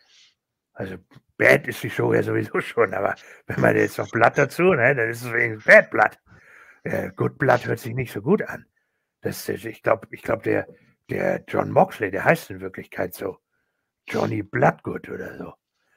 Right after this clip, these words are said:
Ja, Bloodgold vielleicht auch, weiß ich nicht. Naja, also auf jeden Fall, ähm, ja, äh, ich hatte mir überlegt, wir machen n-, Quadriplos-Title für Four-Way-Teams.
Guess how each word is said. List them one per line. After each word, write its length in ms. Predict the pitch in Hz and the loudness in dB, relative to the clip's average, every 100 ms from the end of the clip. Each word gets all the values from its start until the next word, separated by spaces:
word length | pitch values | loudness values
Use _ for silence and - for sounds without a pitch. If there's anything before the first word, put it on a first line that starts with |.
| _ _ - | _ _ 2
Ja, 340 | - - - - | 4 4 0 -10
Bloodgold 580 | - 139 165 - 95 - | 2 2 2 -2 -6 -6
vielleicht 360 | - 90 - - | -8 -10 -12 -16
auch, 100 | - | -10
weiß 200 | - - | -10 -10
ich 40 | |
nicht. 260 | - - _ _ - - | -20 -20 _ _ -20 4
Naja, 300 | 139 139 - - - - | 8 8 6 -4 -12 6
also 340 | 151 151 120 | 8 8 6
auf 120 | 107 | 2
jeden 160 | 131 175 | 2 0
Fall, 320 | 147 156 147 | 2 4 4
ähm, 640 | 135 127 123 117 104 - - _ _ _ - - - _ _ - - | 4 2 0 -6 -8 -12 -20 _ _ _ -20 -20 -20 _ _ -18 -2
ja, 300 | 113 98 - - | 2 2 -2 -6
äh, 760 | 110 104 98 95 95 92 95 | -2 0 0 -2 -4 -4 -6
ich 140 | 90 113 | -6 -4
hatte 160 | 110 | -2
mir 160 | 107 104 | -2 -2
überlegt, 460 | 101 107 151 - _ - - | -2 -2 -2 -4 _ -20 -8
wir 100 | 110 | -6
machen 520 | 107 127 - 127 113 _ _ _ _ _ _ _ | -2 -2 -2 -6 -8 _ _ _ _ _ _ _
n-, 300 | 123 110 113 _ _ _ _ _ _ _ | -8 -6 -8 _ _ _ _ _ _ _
Quadriplos-Title 1900 | - 127 - - - - 147 220 262 - - - - - - 110 - - - - _ _ _ _ _ _ _ _ _ - - _ _ | -6 4 4 4 -2 -4 6 6 8 6 8 6 2 -12 0 2 2 -2 -8 -10 _ _ _ _ _ _ _ _ _ -20 -20 _ _
für 200 | - 120 | -6 -4
Four-Way-Teams. 1040 | - - - 233 - 101 - - - - - | -2 2 4 4 4 0 -2 -10 -10 -14 -16